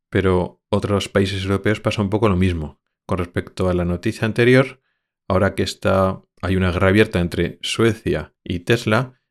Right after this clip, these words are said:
está empezando a pasar algo parecido en Alemania. Hay una fábrica de Tesla en Berlín y los trabajadores se están quejando de que están cobrando menos y empiezan también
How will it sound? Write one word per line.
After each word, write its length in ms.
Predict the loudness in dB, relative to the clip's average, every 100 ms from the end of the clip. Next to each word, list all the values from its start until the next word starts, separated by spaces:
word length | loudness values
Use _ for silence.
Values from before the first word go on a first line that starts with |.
| -12
está 180 | -4
empezando 320 | -2 -2 -2 -2
a 40 |
pasar 420 | -2 -2 -2 -4 _ -10
algo 320 | -4 -2 -2
parecido 580 | 0 -2 -2 0 0 0 -2
en 220 | -4 -2
Alemania. 640 | 0 2 2 2 -2 -8 _ _ _
Hay 160 | -6 -4
una 240 | -4 -4
fábrica 500 | -8 -4 -2 0 0
de 100 | 0
Tesla 500 | 0 -4 -2 -2 -2
en 100 | -2
Berlín 500 | 0 2 2 2 -2 _ _ _
y 80 | -4
los 140 | -4
trabajadores 560 | 0 -2 0 0 0 0
se 100 | -2
están 360 | -2 -2 -2
quejando 580 | 0 -4 0 -2 0 0
de 120 | -2
que 100 | -4
están 480 | -8 -8 -10 -10 -14 _
cobrando 340 | -10 -4 -2 0
menos 380 | 2 2 0 -2
y 40 |
empiezan 320 | -4 -4 -4
también 300 | -2 -2 -2